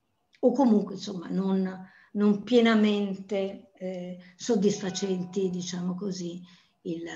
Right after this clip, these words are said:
il dettato, eh, dell'accordo stesso. Quindi qua non si tratta solo di inerzia o, o della mancata attuazione delle leggi nazionali.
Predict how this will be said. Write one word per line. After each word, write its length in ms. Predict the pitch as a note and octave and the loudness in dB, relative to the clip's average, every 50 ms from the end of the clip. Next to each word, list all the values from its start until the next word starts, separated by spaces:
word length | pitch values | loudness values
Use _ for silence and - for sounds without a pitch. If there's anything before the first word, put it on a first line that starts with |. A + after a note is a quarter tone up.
| D#3+ D#3+ E3 E3 D#3+ - F3+ F3+ F#3 - - - - - B3 | -14 -14 -16 -18 -18 -18 -18 -18 -18 -18 -20 -20 -20 -18 -14
il 120 | G3 E3 | -8 0
dettato, 1000 | E3+ G3+ F#3+ - - - - F#3+ E3+ E3 D3+ D3 - - G3+ F3+ E3+ F3+ G3+ - - C4+ | 2 2 2 2 -2 -8 -6 -4 -4 -4 -6 -10 -12 -10 -10 -10 -10 -10 -14 -20 -20 -18
eh, 1120 | F#3+ E3+ F3 F3 F3 F2+ - - F3+ - - - - - - - - - - - - - | -18 -18 -16 -16 -16 -16 -16 -14 -14 -12 -12 -12 -12 -14 -16 -18 -18 -20 -20 -20 -20 -18
dell'accordo 680 | - F3+ F#3 F#3+ - - - - - F#3 F3 F3+ F3+ E3 | -14 -10 -8 -8 -8 -8 -10 -12 -14 -14 -12 -12 -12 -14
stesso. 540 | C#3+ - - - - - - - - - - _ _ _ _ _ _ _ _ - - - - - _ _ | -14 -16 -18 -18 -16 -14 -12 -12 -12 -14 -18 _ _ _ _ _ _ _ _ -20 -20 -20 -20 -20 _ _
Quindi 680 | - - D#4+ D4 C4 A3+ G3+ G#3 G#3 - - - _ _ _ _ _ _ _ | 2 6 6 8 8 6 6 2 0 -2 -8 -16 _ _ _ _ _ _ _
qua 260 | - - C4+ C4+ - - | -8 -8 -8 -6 -6 -6
non 180 | B3 A#3 B3+ A3+ | -2 0 0 0
si 160 | - - C#4 | -2 -4 -4
tratta 300 | - C#4+ C#4 - - G#3+ | -2 -2 -2 0 -2 -4
solo 260 | - - A3+ A3 G#3 | -2 0 2 2 2
di 140 | G3 F3+ F#3 | 2 2 0
inerzia 920 | G3 G3 F#3 F#3 F#3 F3 E3+ - - - - - - F3+ E3+ E3+ - D3 - - _ _ _ _ _ _ _ _ - | 0 0 0 0 0 -2 -4 -6 -10 -12 -12 -10 -8 -8 -8 -8 -10 -14 -18 -20 _ _ _ _ _ _ _ _ -4
o, 760 | B3 G3 G3+ G3 F#3+ F#3+ F#3+ F#3+ G3 F#3+ A3 - - - - | -2 0 2 2 2 2 2 2 0 0 -4 -6 -8 -10 -6
o 220 | - B3 A3+ A3+ | -4 -2 -2 0
della 240 | G#3+ F#3 G3+ G#3 G3 | 2 4 4 4 4
mancata 480 | G3+ G3+ G3+ F#3 - A3+ A#3+ G#3 A3+ G#3 | 4 2 0 0 -2 -4 -4 -4 -4 -4
attuazione 720 | G#3 - G#3 F3+ F3+ - - - B3 A3 G#3 G#3 G#3 G3 | -4 -4 -6 -6 -6 -8 -6 -2 2 2 4 4 2 0
delle 200 | F#3 F#3 F3+ F#3 | 0 0 0 0
leggi 360 | F3+ F3+ F#3 F#3 F3 F3+ G3 | 0 0 0 -2 -2 -4 -4
nazionali. 1000 | F3+ F3+ F3+ F3+ F3+ - - G#3 F#3 F#3 F3+ E3 D#3+ D#3+ D#3+ D#3 E3 E3 E3 - | -4 -4 -4 -6 -6 -6 -6 -4 -4 -4 -6 -8 -8 -10 -10 -12 -12 -14 -14 -16